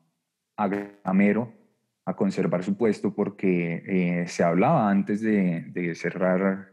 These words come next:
eh, de que hubiera la pausa, se hablaba de que Gamero tenía las horas contadas en Millonarios porque el rendimiento del equipo era muy malo.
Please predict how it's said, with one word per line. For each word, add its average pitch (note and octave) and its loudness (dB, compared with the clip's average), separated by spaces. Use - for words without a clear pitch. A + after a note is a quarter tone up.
eh, G2+ -8
de G2 -4
que F#2 -4
hubiera G2 2
la A2+ 0
pausa, G#2 0
se - -4
hablaba F2+ 2
de G#2+ 2
que A2 0
Gamero G2 0
tenía F2+ 2
las G#2 0
horas G2+ 0
contadas E2+ 0
en G#2+ 4
Millonarios F2+ 0
porque - -8
el F2+ -2
rendimiento F2 -2
del G#2 4
equipo - -4
era F#2 2
muy G2 4
malo. F#2+ 2